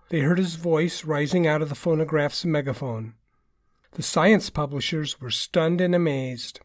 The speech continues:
Now, a number of Edison books believe that this happened in early December of eighteen seventy-seven. But a number of newspapers from the first week of November highlight the Scientific American surprise.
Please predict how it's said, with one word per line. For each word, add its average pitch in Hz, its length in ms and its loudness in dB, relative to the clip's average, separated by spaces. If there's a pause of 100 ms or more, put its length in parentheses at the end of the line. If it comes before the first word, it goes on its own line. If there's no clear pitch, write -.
(1160)
Now, 151 220 2
a 143 40 0
number 226 280 6
of 226 140 2
Edison 220 420 6
books - 440 -4
believe 180 480 2
that 151 120 -6
this 202 220 0
happened 165 400 -2
in 160 100 -2
early 165 260 0
December 156 560 0
of 165 140 -2
eighteen 151 320 -2
seventy-seven. 143 1000 0 (1080)
But 151 120 2
a 147 60 0
number 220 260 6
of 180 120 4
newspapers 185 760 4
from 156 200 -4
the 135 80 -6
first - 340 2
week 240 220 6
of 175 100 -2
November 175 560 4
highlight 196 540 0
the 139 100 -8
Scientific 147 720 -2
American 143 480 -2
surprise. 143 840 -4